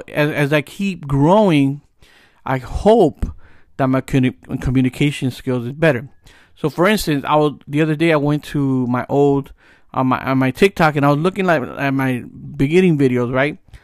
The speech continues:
So I started, the very first video I posted was in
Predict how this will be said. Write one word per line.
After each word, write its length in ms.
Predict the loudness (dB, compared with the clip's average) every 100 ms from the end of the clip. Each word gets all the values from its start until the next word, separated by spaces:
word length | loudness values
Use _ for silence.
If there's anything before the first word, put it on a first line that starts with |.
| _ -20
So 160 | _ 0
I 60 | 0
started, 640 | 2 4 6 4 0 -6 _ _ _ _ _ _ _ _
the 160 | -2 0
very 340 | 4 6 6
first 260 | 4 2 2
video 280 | 4 4 4
I 40 |
posted 460 | 4 2 2 0 -2
was 360 | 0 -2 -2
in 400 | -4 -2 -2 -4